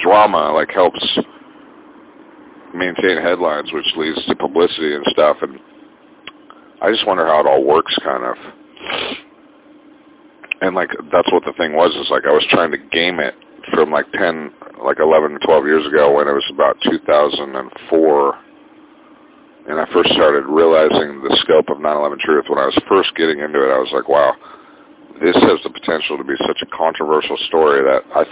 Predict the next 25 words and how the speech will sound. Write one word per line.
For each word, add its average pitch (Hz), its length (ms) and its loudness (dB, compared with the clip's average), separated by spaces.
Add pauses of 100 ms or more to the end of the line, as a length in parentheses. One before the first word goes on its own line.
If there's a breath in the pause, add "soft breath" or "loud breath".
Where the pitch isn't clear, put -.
(100)
thought 101 300 4
that, 67 260 0 (720)
I - 120 -8
still 120 120 2
believe 82 300 2
that - 160 -20
the - 120 -14
press 76 300 2
was 71 160 -8
kind 71 140 -6
of 65 140 -8
free 73 180 -2
back 65 240 0
then. 65 240 -6 (2250)
And 80 160 -10
I 78 80 -2
thought 85 200 2
it 73 40 2
was 73 180 -4
gonna 69 140 -4
be 64 140 -6 (100)
such 90 160 -2
an 80 160 -8
ex-, - 140 -20 (160)
explosion 78 1040 -2